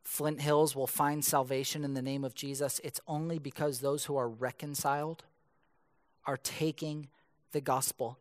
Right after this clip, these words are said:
the message of reconciliation, to their colleagues, to their neighbors, to their friends, to their family members. We say it every week. We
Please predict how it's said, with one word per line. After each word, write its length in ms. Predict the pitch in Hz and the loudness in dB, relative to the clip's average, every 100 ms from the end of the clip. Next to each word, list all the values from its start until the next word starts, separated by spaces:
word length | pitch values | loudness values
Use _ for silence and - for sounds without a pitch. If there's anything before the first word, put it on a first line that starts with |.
| - | -6
the 100 | 139 | -4
message 460 | 135 143 - 156 143 | 0 0 0 -2 -4
of 140 | 127 | -2
reconciliation, 960 | 135 - 127 143 131 123 123 - 117 117 _ _ _ - | -2 -2 -4 -2 -2 -4 -6 -8 -12 -18 _ _ _ -8
to 100 | 139 | -2
their 120 | 123 | -2
colleagues, 800 | - 147 143 147 143 - - - _ _ _ _ _ | 4 6 6 4 -2 -6 -8 -8 _ _ _ _ _
to 80 | - | -6
their 120 | 131 | -2
neighbors, 680 | 123 135 143 147 143 - - _ _ _ _ _ _ _ | 0 2 4 2 0 -4 -8 _ _ _ _ _ _ _
to 80 | 127 | -8
their 140 | 120 | -6
friends, 640 | - 143 143 143 139 - - _ _ _ _ _ _ _ - | -2 0 0 -2 -8 -10 -14 _ _ _ _ _ _ _ -4
to 80 | |
their 120 | 135 123 | -2 -2
family 360 | 135 135 139 | -2 -2 -2
members. 500 | 139 135 135 - - _ _ _ _ _ _ _ _ _ _ _ _ _ _ | -2 -4 -6 -8 -10 _ _ _ _ _ _ _ _ _ _ _ _ _ _
We 80 | 143 | -6
say 200 | - 151 | 0 4
it 60 | 143 | 4
every 220 | 139 139 | 4 2
week. 280 | 131 127 - | -2 -4 -6
We 200 | 143 | -10